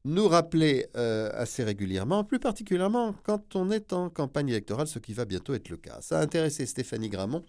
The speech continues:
dans la presse qui nous parle du vieux coût du crédit à la consomm-, à la rénovation. Dès le jour trois de sa campagne électorale,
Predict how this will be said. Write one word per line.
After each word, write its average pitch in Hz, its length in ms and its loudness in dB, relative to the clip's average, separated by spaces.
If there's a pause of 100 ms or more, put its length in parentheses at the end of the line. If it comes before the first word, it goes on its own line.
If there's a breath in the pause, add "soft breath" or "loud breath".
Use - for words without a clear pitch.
(520 loud breath)
dans 135 160 4
la 101 100 6
presse 123 440 2
qui 165 180 -4
nous 107 140 2
parle 120 220 4
du 95 120 -4
vieux 113 360 6
coût 175 300 2
du 123 140 2
crédit 110 400 2
à 95 40 4
la 104 100 4
consomm-, 104 460 -4
à 113 80 0
la 98 140 4
rénovation. 107 540 2 (1160)
Dès 143 300 4
le 123 160 4
jour 107 260 -2
trois - 400 0
de 90 100 -12
sa - 140 -12
campagne 95 520 -6
électorale, 95 640 -4